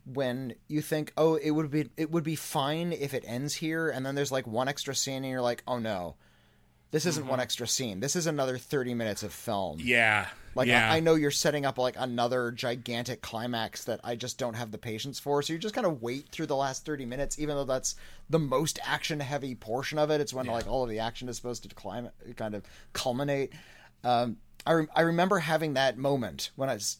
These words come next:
Speaker 1: uh, I, I think, I can't remember when it was. I think it was when he was doing the pregnancy test. He's like, "Oh, and he's pregnant."
Speaker 2: Mm-hmm.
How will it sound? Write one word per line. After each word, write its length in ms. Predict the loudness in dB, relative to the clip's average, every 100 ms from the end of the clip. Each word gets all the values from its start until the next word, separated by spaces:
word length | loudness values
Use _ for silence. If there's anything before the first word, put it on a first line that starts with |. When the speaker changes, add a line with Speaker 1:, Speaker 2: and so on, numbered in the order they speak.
| _
Speaker 1:
uh, 340 | -2 0 0 -2 -8 _ _ _ _ _ _ _ -20 -20 -20 -20 -18 -14
I, 100 | -14 -12 -12 -8
I 40 | -4
think, 280 | 0 0 -2 -16
I 40 | -20 -16
can't 200 | -14 -8
remember 260 | -6 -4
when 120 | -4 -4
it 60 |
was. 280 | -2 -2 -2
I 60 | 0
think 140 | 2
it 40 |
was 140 | 4 4
when 160 | 2
he 100 | 4
was 140 | 2 2
doing 240 | 2 2
the 60 | -2
pregnancy 480 | -4 -4 -4 -4 0
test. 240 | 2 2
He's 120 | 0
like, 180 | -4 -4 -2
"Oh, 140 | -2 -2
and 120 | -8
he's 200 | -8 -10
pregnant." 540 | -8 -8 -8 -12 -14
Speaker 2:
Mm-hmm. 100 | -12